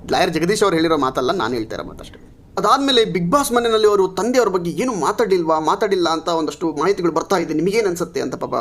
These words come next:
ನಮ್ಮ ಟಿ ವಿ ಆಂಕರ್ ಅವ್ರು ಕೇಳಿದಾಗ ಅವ್ರು ಹೇಳಿದ್ರು, "ಇಲ್ಲ, ಗಂಡಸ್ರ ಬಗ್ಗೆ ಚೈತ್ರ ಅವರಿಗೆ ಸ್ವಲ್ಪ ಇರ್ಸು ಮುರ್ಸು ಏನೋ ಇದ್ದಂಗಿದೆ ಅನಿಸ್ತದೆ. ಅವ್ರ ತಂದೆ ಬಗ್ಗೆ ಅಷ್ಟಾಗಿ ಮಾತಾಡಿದ್ದು ನಮ್ಮ ಗಮನಕ್ಕೇನು ಬರಲಿಲ್ಲ. ನೋಡಿ, ಕುಡುಕ ಅನ್ನೋ ಕಾರಣವನ್ನು ಇಟ್ಕೊಂಡು ನಾವು ಅವ್ರನ್ನ ನೋಡ್ಕೊಳ್ಳಲ್ಲ, ಮಾಡಲ್ಲ,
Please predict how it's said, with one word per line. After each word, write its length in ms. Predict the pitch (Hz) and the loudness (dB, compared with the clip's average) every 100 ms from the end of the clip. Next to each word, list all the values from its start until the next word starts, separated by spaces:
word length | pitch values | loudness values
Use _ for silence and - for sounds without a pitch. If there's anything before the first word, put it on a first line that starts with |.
| 120 98 92 90 | -2 -2 -4 -4
ನಮ್ಮ 200 | 101 85 - - | -6 -6 -6 -6
ಟಿ 100 | 165 | -4
ವಿ 120 | 160 | -4
ಆಂಕರ್ 280 | - 156 175 | -4 -4 -4
ಅವ್ರು 140 | 117 - | -8 -8
ಕೇಳಿದಾಗ 380 | 110 127 123 | -6 -6 -6
ಅವ್ರು 160 | 95 - | -8 -6
ಹೇಳಿದ್ರು, 320 | 123 107 - - - - - - - - | -6 -6 -10 -14 -20 -20 -20 -20 -20 -6
"ಇಲ್ಲ, 120 | 240 | -4
ಗಂಡಸ್ರ 400 | 185 156 285 247 | -2 -2 -2 -4
ಬಗ್ಗೆ 400 | 214 196 196 196 | -4 -2 0 0
ಚೈತ್ರ 320 | 190 151 151 | 0 -4 -2
ಅವರಿಗೆ 240 | 170 156 151 | -2 -2 -2
ಸ್ವಲ್ಪ 240 | 147 135 | -4 -4
ಇರ್ಸು 460 | 131 131 123 143 165 | -4 -2 -4 -4 -4
ಮುರ್ಸು 240 | 151 156 | -4 -2
ಏನೋ 120 | 143 | -2
ಇದ್ದಂಗಿದೆ 400 | 131 120 139 131 | -2 -2 -4 -2
ಅನಿಸ್ತದೆ. 600 | 123 139 - 110 110 403 - - - - - - - - 180 | -4 -4 -6 -6 -6 -8 -16 -20 -20 -20 -20 -20 -20 -10 -4
ಅವ್ರ 160 | 180 175 175 - | -2 -2 -6 -6
ತಂದೆ 260 | 175 247 | -2 -2
ಬಗ್ಗೆ 220 | 220 202 196 | -2 0 -2
ಅಷ್ಟಾಗಿ 340 | 170 175 190 | 0 -2 0
ಮಾತಾಡಿದ್ದು 440 | 156 127 156 156 | -2 -2 -4 -4
ನಮ್ಮ 160 | 131 127 | -4 -4
ಗಮನಕ್ಕೇನು 420 | 120 131 139 139 | -6 -6 -6 -6
ಬರಲಿಲ್ಲ. 380 | 131 120 131 107 - - - - - - - - - | -6 -4 -4 -4 -10 -14 -20 -20 -20 -20 -20 -14 -10
ನೋಡಿ, 180 | 147 | -8
ಕುಡುಕ 300 | - 123 143 | -6 -8 -2
ಅನ್ನೋ 260 | 190 180 165 | 0 0 -2
ಕಾರಣವನ್ನು 480 | - 135 165 160 147 | -2 -2 0 0 -2
ಇಟ್ಕೊಂಡು 600 | 131 - 156 143 160 170 - - - 139 | -4 -4 -2 -2 -4 -6 -10 -20 -10 -4
ನಾವು 160 | 135 | -2
ಅವ್ರನ್ನ 340 | 135 143 135 123 | -2 -2 -2 0
ನೋಡ್ಕೊಳ್ಳಲ್ಲ, 640 | 151 170 165 147 143 143 | -2 -2 -2 0 0 0
ಮಾಡಲ್ಲ, 540 | 135 120 147 151 147 | 0 0 0 -2 -2